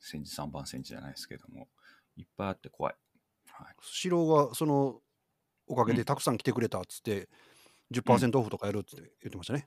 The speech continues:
Speaker 1: うん。来週からね、
Speaker 2: うん。
Speaker 1: 二月十三日から、
Speaker 2: うん。
Speaker 1: まあ、この音声が配信されている頃には十パーセントオフでスシロー食えますんで、
Speaker 2: うん。はい。
Speaker 1: お持ち帰りしていただいて。
Speaker 2: だからスシローってさ、去年の夏にいっぱいやらかしたやん、ビール関係で。
Speaker 1: あー、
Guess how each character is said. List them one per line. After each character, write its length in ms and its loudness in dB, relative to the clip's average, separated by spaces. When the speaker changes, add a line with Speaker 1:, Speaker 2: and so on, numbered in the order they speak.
Speaker 1:
う 40 -4
ん。 20 -2
来 120 4
週 140 0
か 100 4
ら 260 4
ね、 260 2
Speaker 2:
う 40 -6
ん。 40 2
Speaker 1:
二 40 4
月 200 0
十 160 -4
三 180 -4
日 180 -6
か 120 -6
ら、 180 -8
Speaker 2:
う 20 -12
ん。 40 -12
Speaker 1:
ま 60 -12
あ、 80 -16
こ 100 -8
の 200 -4
音 120 -4
声 120 -4
が 100 -12
配 120 -4
信 140 -2
さ 100 0
れ 80 -2
て 80 -2
い 20 0
る 80 -4
頃 200 2
に 80 2
は 180 -8
十 120 -2
パ 140 6
ー 60 0
セ 120 0
ン 60 0
ト 140 0
オ 40 0
フ 80 -6
で 220 -10
ス 120 -8
シ 120 -2
ロ 60 -2
ー 20 -8
食 140 -2
え 40 2
ま 120 -2
す 120 -6
ん 80 -6
で、 220 -12
Speaker 2:
う 40 -6
ん。 60 -4
は 80 -10
い。 20 -16
Speaker 1:
お 40 -6
持 140 2
ち 100 -4
帰 60 2
り 20 4
し 40 6
て 40 4
い 20 2
た 60 2
だ 60 4
い 40 -2
て。 40 -4
Speaker 2:
だ 0 -
か 20 -2
ら 60 -6
ス 60 -6
シ 100 -10
ロ 80 -2
ー 20 2
っ 40 -2
て 40 -8
さ、 20 -20
去 140 -2
年 180 2
の 160 -8
夏 240 0
に 80 0
い 40 -2
っ 20 -8
ぱ 120 2
い 40 4
や 80 6
ら 80 4
か 100 6
し 60 -2
た 60 0
や 60 -2
ん、 40 -6
ビ 120 -2
ー 40 0
ル 80 -2
関 180 -2
係 160 -6
で。 260 -8
Speaker 1:
あ 60 0
ー、 20 0